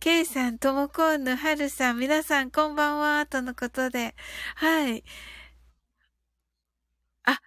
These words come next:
ともこんぬ、満月の影響だよ、きっと。泣き笑い。ということで。はい。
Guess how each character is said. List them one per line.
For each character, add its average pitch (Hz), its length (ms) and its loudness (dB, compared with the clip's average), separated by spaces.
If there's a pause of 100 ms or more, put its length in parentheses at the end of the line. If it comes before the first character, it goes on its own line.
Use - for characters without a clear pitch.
と 285 140 4
も 285 60 4
こ 285 200 6
ん - 20 -2
ぬ、 233 100 0
満 269 220 4
月 294 240 0
の 269 120 2
影 262 180 4
響 262 240 2
だ 262 160 2
よ、 254 220 2
き 269 160 -2
っ 226 140 -2
と。 247 280 6 (180)
泣 240 140 6
き 294 100 2
笑 262 540 6
い。 233 80 -2
と - 80 6
い 359 80 8
う 339 80 4
こ 339 80 2
と 311 160 4
で。 214 240 2 (340)
は 285 240 2
い。 - 140 -6